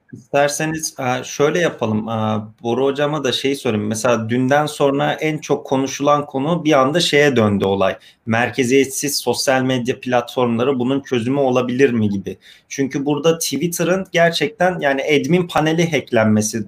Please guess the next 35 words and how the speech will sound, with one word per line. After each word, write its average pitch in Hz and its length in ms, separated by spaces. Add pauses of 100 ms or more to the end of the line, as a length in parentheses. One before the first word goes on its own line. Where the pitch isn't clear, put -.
(160)
söz 110 320
konusu. 101 400
Bayağı 135 340
da 131 120
bu 156 100
merkezi 143 720 (300)
bir 175 140
tane 139 520
işte 123 300
kaç 147 240
tane 120 220
çalışanın 127 560
buna 127 260
aksesi, 127 460
yetkisi 123 460
varsa 127 400 (280)
ya 120 140
Twitter 170 400
C - 200
E 170 80
O'sunun 170 320
Cash 175 340
App 170 180
uygulamasını 156 800
bile 117 380
hacklendi. 107 500
Yani 104 220
onu 120 240
düşünürsek, 123 380
onun 127 200
Twitter 131 320
hesabını 127 480
düşünürsek 135 600 (320)
şimdi 147 240
bu 165 100